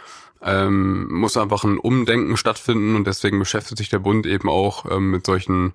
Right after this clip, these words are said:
ähm, Nachhaltigkeitsaspekten, ähm, weil wir eben einfach über unsere Verhältnisse leben, weil wir endliche Ressourcen haben und, ähm, ne, Thema Öl oder, oder was auch immer, Gas, ähm, fossile Brennstoffe, ähm, die einfach nicht mehr,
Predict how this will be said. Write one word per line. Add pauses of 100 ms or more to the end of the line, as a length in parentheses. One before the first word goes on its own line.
(460)
ähm,
Nachhaltigkeitsaspekten,
ähm,
weil
wir
eben
einfach
über
unsere
Verhältnisse
leben,
weil
wir
endliche
Ressourcen
haben
und, (680)
ähm,
ne,
Thema
Öl
oder, (100)
oder
was
auch
immer,
Gas, (540)
ähm,
fossile
Brennstoffe, (160)
ähm,
die
einfach
nicht
mehr,